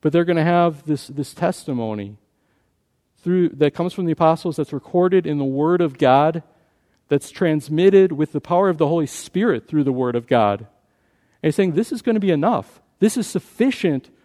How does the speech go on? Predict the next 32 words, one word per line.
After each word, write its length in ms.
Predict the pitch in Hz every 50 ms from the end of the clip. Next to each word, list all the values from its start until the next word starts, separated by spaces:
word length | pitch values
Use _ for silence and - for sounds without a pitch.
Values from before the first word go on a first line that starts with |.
| _ _ _
for 160 | _ - 180
you 420 | 170 160 180 220 247 226 214 202
to 140 | - - 180
be 160 | 147 175 175
able 180 | 180 180 185 175
to 100 | - 190
believe." 600 | 160 156 165 170 226 240 156 90 101 - _ _ _ _ _ _ _ _ _ _ _ _ _ _ _ _ _
So 160 | - - 208
yeah, 300 | 208 214 269 277 208 147 - - _ _ _ _ _ _ _ _ _ _ _ _ _
I 180 | 170 185 233 269
have 120 | 240 196
not 220 | 202 196 202 190 -
seen 500 | - 233 226 214 202 180 160 151 147 135 _ _
Jesus 440 | - 180 202 196 175 175 - - - - _ _ _ _ _ _ _ -
in 100 | 180 185
the 80 | 175 -
flesh. 460 | - 170 123 104 - - - - _ _ _ _ _ _
You 320 | - 151 202 254 277 277 254
have 120 | 220 196
not 180 | 196 196 196 -
seen 240 | - 226 202 190 180
Jesus 420 | 151 185 196 185 160 170 - -
in 120 | 190 170
the 80 | 160 143
flesh. 560 | - 185 185 185 156 117 113 - - - - _ _ _ _ _ _ _
But 120 | _ 175 180
this, 180 | 175 - -
but 340 | - - - _ 160 160 190
Jesus 380 | - - 214 269 254 226 196 -
here 220 | - 254 254 208
is 100 | 180 -
saying, 300 | - 208 202 190 185 175